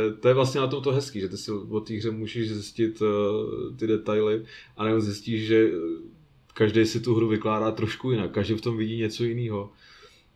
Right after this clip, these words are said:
Ale jsou tam, eh, takový opěrný body, eh, který vlastně, eh, se opírají třeba zrovna o nějaký ty mýty a tak dále.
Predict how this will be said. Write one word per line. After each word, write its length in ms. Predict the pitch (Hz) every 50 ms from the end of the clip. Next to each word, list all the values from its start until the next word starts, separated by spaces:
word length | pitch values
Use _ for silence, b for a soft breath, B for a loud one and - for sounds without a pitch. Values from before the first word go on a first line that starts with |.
| _ - _
Ale 640 | 107 104 104 104 104 107 107 107 107 107 110 113 120
jsou 220 | 123 - 156 147
tam, 360 | - 175 165 156 151 151 147 143
eh, 200 | 131 123 113 120
takový 380 | - 139 127 - - 127 135 120
opěrný 400 | 123 - - 127 120 127 135 131
body, 460 | 117 113 110 110 107 110 120 123 - - _ _ _ _ _ _ _ _ _ _ _ _ _ _ _ -
eh, 260 | 113 113 110 110 110 107
který 360 | - - - 113 113 117 117
vlastně, 420 | 117 110 110 - - - 120 117
eh, 340 | 117 117 117 113 113 117 117 113 123 110 104 101 92 90 76 64 50 - - - - - - - - - - - - _ _ - - - _ _ _ _ _ _ _ _ _ _ _ - 127 - - -
se 400 | - - - - - - 127 123
opírají 500 | 113 110 - - 117 110 117 113 113 110
třeba 580 | 110 - - 110 104 113 110 107 107 104 104
zrovna 400 | 101 107 110 110 101 101 110 107
o 260 | 107 107 107 107 107 107
nějaký 340 | 107 107 104 101 - 113
ty 100 | 113 113
mýty 360 | 107 104 98 98 104 - 110 101
a 80 | 101
tak 200 | 98 - 107 104
dále. 460 | 101 98 95 95 98 101 101 98 104